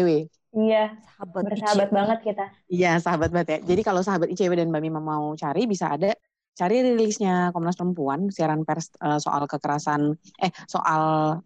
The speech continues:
Speaker 1: apa, tentang kekerasan dan at-, dugaan pelecehan seksual di A S N alih status K P K, itu di, di situ sudah clear betul sebenarnya bahwa terjadi kekerasan berbasis gender dan pelecehan seksual di, eee,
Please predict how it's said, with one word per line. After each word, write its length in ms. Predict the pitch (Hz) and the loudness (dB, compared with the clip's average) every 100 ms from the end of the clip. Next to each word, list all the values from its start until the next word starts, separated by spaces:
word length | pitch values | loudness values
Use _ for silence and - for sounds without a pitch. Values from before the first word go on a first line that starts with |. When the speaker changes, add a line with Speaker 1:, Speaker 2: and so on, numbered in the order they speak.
| _ | _
Speaker 1:
apa, 260 | 165 156 220 240 - | -6 -2 -2 -2 -2
tentang 360 | 170 165 160 156 | -2 0 0 -2
kekerasan 580 | 156 160 156 - 156 | -4 -2 -2 0 0
dan 100 | 156 160 | 2 0
at-, 160 | 147 - | -4 -4
dugaan 340 | 160 151 151 151 | -2 0 0 0
pelecehan 280 | 147 151 | 0 0
seksual 320 | 151 151 143 143 | -2 -2 -2 0
di 80 | 147 | 0
A 120 | 151 151 | 0 -2
S 120 | 151 | -2
N 280 | - 151 151 - _ _ | -2 0 0 -2 _ _
alih 140 | 156 165 | -2 0
status 220 | 151 - | -2 -4
K 60 | - | -6
P 80 | 139 - | -4 -2
K, 140 | 247 - - - _ 185 | -2 -2 -14 -20 _ -2
itu 180 | 180 262 | 2 4
di, 160 | 226 220 | 4 0
di 200 | 208 208 | 0 2
situ 180 | 214 208 330 | 2 2 2
sudah 360 | 247 190 160 - _ | 4 4 2 -2 _
clear 260 | - 190 190 | 0 2 4
betul 480 | 160 - - 220 247 | 2 0 0 2 2
sebenarnya 460 | 214 160 139 135 139 | 2 0 0 0 -2
bahwa 320 | 135 143 180 233 - _ _ _ | 0 0 0 -2 -8 _ _ _
terjadi 500 | 208 185 190 220 - | 0 2 2 2 -2
kekerasan 380 | 208 170 165 185 | -2 -2 0 2
berbasis 540 | 175 160 160 156 190 160 | 2 2 2 0 -2 0
gender 400 | 160 139 190 262 | 0 2 0 0
dan 340 | 208 156 156 196 | -2 0 2 2
pelecehan 340 | 185 190 180 | 2 2 0
seksual 560 | 180 175 240 226 160 165 - _ _ | 0 0 0 2 0 -4 -10 _ _
di, 320 | 156 185 226 | 0 4 4
eee, 480 | - - - 160 151 | 0 -6 -2 0 0